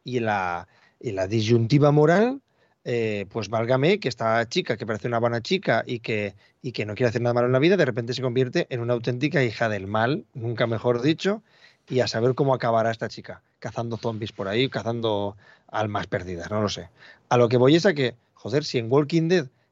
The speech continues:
esta, esta licencia que se toman para poder sacar más chicha a las historias no hace que digas, "Se han traicionado a sí mismos", como cuando Metallica se volvió comercial, que dices, "Coño, mierda, bueno, ya, pero, pero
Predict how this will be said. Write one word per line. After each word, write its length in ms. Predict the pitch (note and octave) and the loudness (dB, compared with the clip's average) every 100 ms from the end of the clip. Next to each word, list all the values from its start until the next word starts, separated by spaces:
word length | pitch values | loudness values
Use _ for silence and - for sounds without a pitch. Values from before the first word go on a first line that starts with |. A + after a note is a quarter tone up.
| _ | _
esta, 260 | D3+ - - | -6 -2 -4
esta 220 | D#3 F3+ F3 _ | -2 0 0 _
licencia 560 | D#3 D3+ C3 E3 E3 D#3+ | -4 -2 2 2 2 0
que 80 | C#3 | 0
se 120 | C#3+ | -2
toman 360 | C#3 G3 C#3+ G#2 _ - | 0 2 0 -4 _ -6
para 180 | A#2 A2 | -6 -2
poder 240 | A#2 B2 | 0 0
sacar 300 | D#3+ D3 D3 | 0 -2 0
más 200 | C#3 - | -2 -6
chicha 300 | - E3 C#3+ | -6 -4 0
a 40 | B2+ | 0
las 180 | C3 C3 | 0 -4
historias 500 | A#2 E3+ C#3 - - _ _ - | -2 -2 -2 -6 -12 _ _ -14
no 380 | C3+ B2 C3+ D3+ | -6 0 4 4
hace 180 | D#3 | 2
que 160 | C3 C3+ | -4 -6
digas, 340 | B2 A#2 - - _ _ _ | -6 -6 -6 -12 _ _ _
"Se 180 | - F3 | -8 -4
han 120 | F3+ | 0
traicionado 360 | G#3 F3+ F#3 F3 | 0 2 0 0
a 40 | |
sí 80 | D#3+ | 0
mismos", 480 | F3+ G#3 F3+ B2 - _ | -2 0 0 -2 -6 _
como 300 | - C3 A#2 | -8 -6 -4
cuando 240 | G#2+ A2+ A2+ | -4 -4 -2
Metallica 400 | A2+ D3 D#3+ D3 | 0 2 2 2
se 80 | C#3+ | 0
volvió 220 | C3+ C3+ | 2 2
comercial, 460 | C3 G#2+ C3 F#3+ B2+ | 0 0 0 0 0
que 80 | A#2+ | -4
dices, 280 | B2+ A#2 - | -4 -6 -8
"Coño, 260 | - G#2+ | -12 -12
mierda, 300 | F#2 G2+ A#2 | -8 -4 -4
bueno, 180 | G2 A2 | -2 -4
ya, 200 | G2+ A2+ | 0 0
pero, 300 | C#3 F#2+ F2 - | 0 -2 -8 -12
pero 180 | A2+ | -12